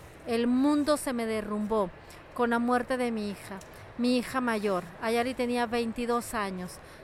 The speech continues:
Diríamos, pues, toda una vida por delante. Y no fue un proceso, pero para nada fácil.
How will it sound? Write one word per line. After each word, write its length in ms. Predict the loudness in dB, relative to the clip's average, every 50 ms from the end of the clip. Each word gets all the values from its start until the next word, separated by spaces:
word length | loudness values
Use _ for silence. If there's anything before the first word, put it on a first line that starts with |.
| -14 -10 -4
Diríamos, 760 | 0 0 2 2 2 4 4 4 4 2 2 0 -2 -4 -6 -4
pues, 200 | -2 -2 -2 0
toda 260 | 0 0 2 2 2
una 180 | 0 0 0 0
vida 300 | 0 0 0 0 0 -2
por 260 | -2 -2 -2 -2 0
delante. 600 | 0 0 0 2 2 0 0 -4 -4 -4 -4 -4 -4 -10 -16 -18 -18 -18 -18 -18 -18 -18 -18 -20 -20 -20 -20 -18 -18 -18 -18 -18 -18 -18 -12 -4
Y 100 | 0 2
no 260 | 4 4 6 6 4 4
fue 200 | 6 6 6 6
un 160 | 6 4 0
proceso, 680 | -2 0 0 0 0 0 0 0 0 0 0 -2 -2 -2 0
pero 240 | 0 2 2 2 0
para 300 | 2 2 2 4 2 0
nada 360 | 0 0 2 2 2 0 -2
fácil. 480 | -2 -2 -2 -2 -2 -4 -6 -8 -8